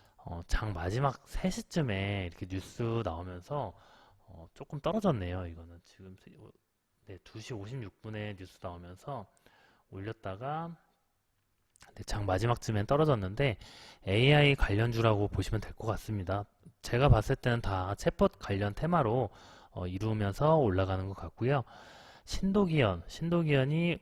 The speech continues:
수소 테마죠. 수소 테마로 제가 분류해놨는데요. 어,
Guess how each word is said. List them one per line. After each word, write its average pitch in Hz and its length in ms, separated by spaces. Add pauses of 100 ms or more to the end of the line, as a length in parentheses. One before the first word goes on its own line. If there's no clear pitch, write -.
수소 185 320
테마죠. 113 680
수소 151 260
테마로 113 640
제가 90 240
분류해놨는데요. 117 880 (520)
어, 85 720